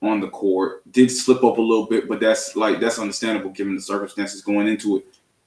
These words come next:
They dominated. They look good. Brandon Miller looks like a top three draft pick, uh, going into next season. He was sensational. There's, he had his second straight thirty-plus game.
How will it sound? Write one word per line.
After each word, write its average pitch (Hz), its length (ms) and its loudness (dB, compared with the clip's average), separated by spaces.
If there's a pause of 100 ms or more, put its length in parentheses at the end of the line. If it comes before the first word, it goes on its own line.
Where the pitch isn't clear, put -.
(420)
They 123 140 6
dominated. 113 540 2
They 110 100 2
look 104 260 2
good. 110 280 2
Brandon 107 320 0
Miller 107 220 0
looks 104 240 0
like 101 180 -2
a - 20 -12
top 95 280 -2
three 98 180 -2
draft 104 400 -4
pick, 104 320 -2 (420)
uh, 101 160 0
going 107 280 0
into 98 240 -6
next 92 180 -4
season. 104 460 -2
He 104 280 -2
was 92 140 -6
sensational. 101 680 -2
There's, 104 240 -4
he 107 200 0
had 104 140 2
his 101 140 -2
second 98 280 -4
straight 101 460 -2 (360)
thirty-plus 104 520 0
game. 104 560 -2